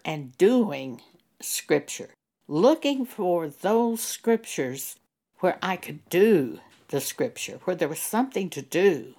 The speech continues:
in the scripture. If you're going to build your house on the Word of God, it has to do with doing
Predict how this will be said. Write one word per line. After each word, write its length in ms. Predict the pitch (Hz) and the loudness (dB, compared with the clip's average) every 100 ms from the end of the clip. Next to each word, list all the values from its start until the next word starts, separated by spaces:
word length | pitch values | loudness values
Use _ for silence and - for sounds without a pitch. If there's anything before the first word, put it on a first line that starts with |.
| _ _ _ _ | _ _ _ _
in 180 | 180 156 | 0 0
the 100 | 135 | 0
scripture. 520 | - - 135 - - - _ _ _ _ _ _ _ _ _ _ _ _ _ _ _ _ _ _ _ | -8 -4 -4 -6 -14 -16 _ _ _ _ _ _ _ _ _ _ _ _ _ _ _ _ _ _ _
If 200 | 180 180 | 0 0
you're 120 | 196 180 | -2 0
going 400 | 185 254 302 233 | 4 4 4 0
to 80 | 170 | -4
build 480 | - 220 254 247 | 2 6 6 4
your 160 | 202 185 | 0 -4
house 520 | - - 240 226 - | -6 -4 -2 -2 -4
on 180 | 185 165 | -6 -6
the 60 | 160 | -6
Word 260 | 170 202 | -4 -4
of 160 | 170 - | -4 -6
God, 540 | 196 202 156 - - - _ _ _ _ _ _ - | -2 -2 -2 -8 -10 -20 _ _ _ _ _ _ -4
it 140 | 190 | -4
has 600 | - 240 226 220 214 - - _ _ - | 2 4 4 2 -2 -12 -16 _ _ -12
to 140 | - 175 | -6 -2
do 640 | 180 214 240 254 247 262 _ _ - | 4 4 6 0 -2 -8 _ _ -6
with 420 | 185 180 147 127 | -4 -4 -10 -2
doing 540 | 170 226 277 170 143 | 4 6 6 2 -2